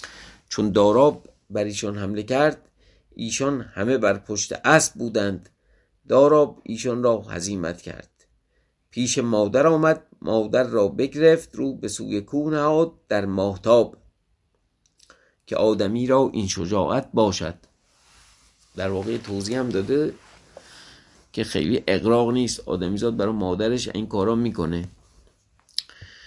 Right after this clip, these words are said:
کوه آسا به نزدیک آمد و مردمان از دور ایستاده بودند و نظاره می‌کردند تا داراب هما را به کوه رسانید. کوه آسا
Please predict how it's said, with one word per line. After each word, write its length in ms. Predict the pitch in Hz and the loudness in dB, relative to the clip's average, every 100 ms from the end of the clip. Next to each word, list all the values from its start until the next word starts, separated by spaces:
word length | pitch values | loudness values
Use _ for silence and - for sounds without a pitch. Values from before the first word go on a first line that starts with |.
| - - - - _ | -20 -20 -20 -20 _
کوه 280 | - 180 202 | -2 6 6
آسا 480 | 190 175 180 170 170 | 6 2 2 2 2
به 180 | 170 117 | -2 -2
نزدیک 440 | 117 113 143 165 | -2 -2 -4 0
آمد 560 | 175 175 175 175 - _ _ - | 2 2 2 0 -4 _ _ -8
و 80 | 101 | -4
مردمان 680 | 113 113 117 123 156 175 - | -2 -2 -2 -2 0 -2 -2
از 240 | 110 107 | -4 -2
دور 260 | 143 160 160 | 0 0 0
ایستاده 560 | - 117 - 117 120 | -4 -4 0 0 2
بودند 420 | 160 170 160 160 151 | 0 0 0 2 0
و 40 | |
نظاره 460 | 131 113 117 117 143 | 0 0 2 2 2
می‌کردند 760 | 131 113 107 107 104 104 - _ _ _ - | 0 -2 -4 -2 -4 -4 -8 _ _ _ -8
تا 180 | 113 | -2
داراب 680 | 110 - 107 110 131 156 - | -2 0 0 2 4 4 2
هما 360 | - 101 113 123 | -6 -6 -4 -2
را 220 | 131 135 | 0 -2
به 160 | 113 - | -2 -8
کوه 320 | - 131 104 | -6 -6 -4
رسانید. 640 | 92 - 87 85 71 - _ | -6 -6 -6 -8 -10 -14 _
کوه 280 | - 175 180 | -6 0 2
آسا 460 | 165 160 156 156 | 2 2 0 0